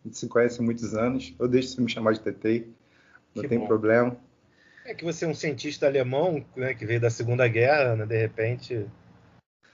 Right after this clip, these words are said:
Speaker 2: você
Speaker 1: Não.
Speaker 2: chamado de Tetei, você pode achar um pouco ofensivo.
Speaker 1: Não, fica à vontade. Bom, eu sou um professor de física, sou um professor do, do, da rede estadual do Rio de Janeiro.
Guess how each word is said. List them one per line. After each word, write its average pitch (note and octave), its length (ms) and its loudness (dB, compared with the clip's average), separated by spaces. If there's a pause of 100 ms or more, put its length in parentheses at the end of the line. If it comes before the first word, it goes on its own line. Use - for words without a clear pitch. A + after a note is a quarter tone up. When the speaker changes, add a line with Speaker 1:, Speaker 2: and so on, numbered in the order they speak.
(140)
Speaker 2:
você - 160 -4
Speaker 1:
Não. A#2+ 80 4
Speaker 2:
chamado A#2 300 6
de A2 80 0
Tetei, C3 320 4
você B2+ 200 -2
pode B2+ 240 0
achar B2 180 -2
um B2 80 -4
pouco C3 260 -2
ofensivo. A#2 680 0 (1040)
Speaker 1:
Não, A#2+ 300 4
fica - 180 2
à C3+ 40 6
vontade. G#2+ 640 2 (920)
Bom, C#3 280 8
eu C#3+ 100 6
sou D#3+ 480 4 (180)
um C3 80 -8
professor D#3 460 4
de D3+ 100 -2
física, F#3 520 -6
sou - 120 -4
um D3+ 40 -2
professor C#3 400 -2
do, A#2 320 2
do, G#2+ 180 2
da A2 140 4
rede A#2 240 2
estadual A#2+ 440 4
do A#2 60 0
Rio A#2+ 80 -2
de A2+ 100 -4
Janeiro. A#2+ 480 2